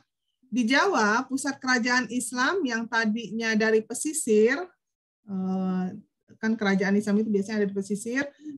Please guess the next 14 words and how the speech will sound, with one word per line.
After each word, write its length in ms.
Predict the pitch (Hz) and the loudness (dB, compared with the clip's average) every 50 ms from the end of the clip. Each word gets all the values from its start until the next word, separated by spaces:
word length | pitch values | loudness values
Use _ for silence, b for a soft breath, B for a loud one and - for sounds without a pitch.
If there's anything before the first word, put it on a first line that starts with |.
| - | -12
seperti 320 | - 196 - 202 202 202 202 | -10 -6 -4 -2 0 2 2
yang 100 | 196 196 | 4 4
sudah 160 | 208 196 196 196 | 4 2 2 2
saya 100 | 202 190 | 2 2
jelaskan 360 | 190 196 196 196 - 202 202 202 | 2 2 0 0 0 0 0 0
tadi. 360 | 185 180 180 208 254 320 - b b b b b b b _ _ _ | 0 0 -2 -2 -4 -4 -6 b b b b b b b _ _ _
Eh, 160 | 185 190 190 | -2 0 2
jadi 340 | 180 196 196 196 262 277 262 | 2 4 4 4 2 2 2
pindah 460 | - 262 247 254 247 247 262 311 285 | 2 4 4 4 6 6 4 4 4
dari 160 | - 226 233 | 4 4 4
pesisir 480 | 226 208 254 262 247 - 302 311 320 311 | 2 0 -2 -2 -2 -2 -4 -4 -6 -4
ke 240 | - 302 302 302 294 | 0 2 2 2 2
pedalaman. 800 | 285 247 254 247 254 254 254 262 269 269 269 254 220 196 180 165 170 _ _ _ _ _ _ | 0 0 2 2 4 4 4 4 4 4 4 4 2 0 0 -2 -6 _ _ _ _ _ _
Contoh 320 | 208 214 220 220 240 254 | -2 -2 -2 -2 -2 -2